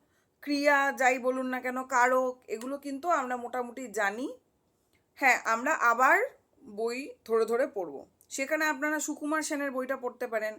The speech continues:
সুকুমার সেনের বইটাও খুব ভালো, যেটা বোধহয় ভাষার ইতিবৃত্ত সম্ভবত নাম। তারপরে আপনার রামেশ্বর স্বর বই তো রয়েইছে, আহ, সেই বই আমরা একদম ছোটোবেলা থেকে পড়ে আসছি।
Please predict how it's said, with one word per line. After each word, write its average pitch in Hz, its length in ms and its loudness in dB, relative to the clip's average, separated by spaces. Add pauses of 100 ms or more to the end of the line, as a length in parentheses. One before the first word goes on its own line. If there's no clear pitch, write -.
(500)
সুকুমার 262 360 -8
সেনের 262 240 -8
বইটাও 240 320 -2
খুব 233 220 -8
ভালো, 214 280 -2
যেটা 214 200 -6
বোধহয় 226 320 -4 (360)
ভাষার 254 420 0
ইতিবৃত্ত 202 580 -10
সম্ভবত 175 520 -8
নাম। 156 280 -12 (1400)
তারপরে 254 380 2
আপনার 262 320 -2 (460)
রামেশ্বর 269 540 4
স্বর 302 260 0
বই 262 240 -2
তো 262 220 -2
রয়েইছে, 240 500 -4 (460)
আহ, 190 340 -2 (160)
সেই 254 260 -2
বই 233 300 0
আমরা 226 280 0
একদম 220 340 -2
ছোটোবেলা 226 400 -4
থেকে 226 200 -8
পড়ে 202 300 -4
আসছি। 202 360 -10